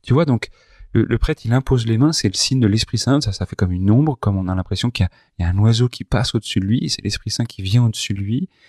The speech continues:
qui, et, et qui dit, « Regarde, je suis au-dessus de toi. » Et donc, il, à ce moment-là, il impo-, il in-, il invoque la consolation, la consolation de Dieu. Et c'est vrai que quand on est malade, ben, euh, quand on souffre, on cherche un consolateur, on cherche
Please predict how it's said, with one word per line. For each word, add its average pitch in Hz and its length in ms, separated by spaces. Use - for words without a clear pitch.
qui, - 120
et, - 380
et 98 60
qui - 120
dit, « 117 120
Regarde, 120 280
je - 60
suis - 120
au-dessus 123 280
de - 60
toi. » - 260
Et 95 60
donc, 135 240
il, 117 180
à 92 100
ce - 120
moment-là, 110 160
il 139 100
impo-, - 240
il 101 180
in-, 101 120
il 95 120
invoque 101 280
la 107 160
consolation, 135 720
la 98 100
consolation 120 500
de 110 100
Dieu. 104 240
Et 101 80
c'est 131 140
vrai 160 100
que 113 180
quand 127 240
on 117 140
est 101 140
malade, 104 380
ben, 104 220
euh, 92 200
quand - 240
on 98 60
souffre, - 520
on 90 100
cherche - 460
un 104 80
consolateur, - 760
on 95 80
cherche - 460